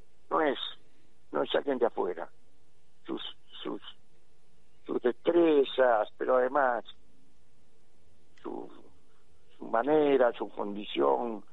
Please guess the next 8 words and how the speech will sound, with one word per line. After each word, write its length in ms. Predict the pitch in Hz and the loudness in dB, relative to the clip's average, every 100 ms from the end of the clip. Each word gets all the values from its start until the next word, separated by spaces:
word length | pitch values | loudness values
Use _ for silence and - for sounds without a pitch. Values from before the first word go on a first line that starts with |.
| - - - - - | -12 -14 -12 -12 -8
humana, 400 | 147 160 156 139 | 0 2 4 4
la 120 | 120 | 2
forma 400 | - 139 143 131 | 4 4 4 4
de 60 | 117 | 4
llegarnos 480 | 110 123 131 120 113 | 6 6 6 4 2
al 120 | 107 | 0
corazón, 760 | - 117 120 - 151 131 151 160 - - - - - - - - - - - - - | 2 2 2 4 4 4 2 -4 -10 -12 -12 -12 -12 -12 -14 -12 -12 -12 -12 -8 -2
hace 360 | 131 - - | 0 0 0